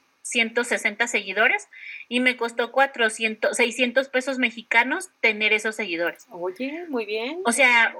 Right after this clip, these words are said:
Speaker 1: trescientos fueron orgánicos, y luego, pues, ya yo le pagué para que poder llegar a más personas, no
Speaker 2: Ujú.
Speaker 1: cualquiera, yo pagué un contenido que atrae a las personas que yo quería atraer.
Speaker 2: Un buen
Speaker 1: Y
Speaker 2: contenido.
Speaker 1: este, y ese contenido,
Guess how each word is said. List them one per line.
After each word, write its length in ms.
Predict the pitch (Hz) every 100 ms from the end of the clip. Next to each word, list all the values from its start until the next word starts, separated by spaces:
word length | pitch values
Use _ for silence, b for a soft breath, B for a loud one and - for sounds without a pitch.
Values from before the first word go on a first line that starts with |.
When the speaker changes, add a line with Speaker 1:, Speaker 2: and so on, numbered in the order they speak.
| - -
Speaker 1:
trescientos 580 | 262 262 262 302 330 311
fueron 260 | 285 285
orgánicos, 760 | 226 202 247 294 285 359 427 -
y 140 | - 233
luego, 1000 | 233 240 233 240 254 254 254 247 226 - -
pues, 180 | 226 208
ya 140 | 220
yo 140 | 214 226
le 160 | 233 233
pagué 380 | 208 190 214 214
para 340 | 233 208 180
que 320 | - 180 175 170
poder 320 | 202 202 196
llegar 300 | 208 208 196
a 80 | 196
más 220 | 196 180
personas, 600 | - 190 - 233 233 311 -
no 200 | 196 233
Speaker 2:
Ujú. 80 | 233
Speaker 1:
cualquiera, 640 | 226 208 - 185 202 -
yo 160 | 208 202
pagué 300 | 233 220 214
un 100 | 214
contenido 840 | - 233 226 185 180 185 196 - B B B B _
que 320 | 233 214 - -
atrae 500 | 196 - 220 202 214
a 40 |
las 160 | 233 -
personas 340 | 220 202 196
que 140 | -
yo 200 | 185 208
quería 300 | 202 254 190
atraer. 360 | 185 165 170 - - -
Speaker 2:
Un 140 | 349
buen 140 | 262 165
Speaker 1:
Y 20 |
Speaker 2:
contenido. 340 | 202 254 240 208
Speaker 1:
este, 560 | 196 - - 208 202 -
y 120 | 214
ese 240 | 254 254 254
contenido, 680 | 277 277 330 359 285 330